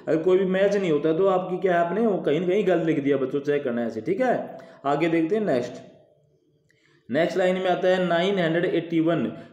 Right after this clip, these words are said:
यहाँ पर आएगा नाइन हंड्रेड एटी टू, नाइन हंड्रेड एटी थ्री, नाइन हंड्रेड एटी फ़ोर,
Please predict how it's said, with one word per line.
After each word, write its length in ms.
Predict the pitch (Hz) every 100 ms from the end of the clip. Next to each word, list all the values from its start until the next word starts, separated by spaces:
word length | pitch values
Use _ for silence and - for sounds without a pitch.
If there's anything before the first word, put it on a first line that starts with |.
| 131
यहाँ 220 | 143 147
पर 140 | 180
आएगा 300 | 175 165 175
नाइन 420 | 180 160 160 180
हंड्रेड 380 | 185 156 135 160
एटी 400 | 202 165 160 151
टू, 240 | 151 175 190 135 - - - 131
नाइन 360 | 139 143 170
हंड्रेड 360 | 170 151 143 180
एटी 400 | 160 151 147 139
थ्री, 220 | 147 175 180 113 - -
नाइन 300 | 135 143 175
हंड्रेड 360 | 165 143 139 156
एटी 400 | 185 156 - 147
फ़ोर, 420 | 143 156 165 196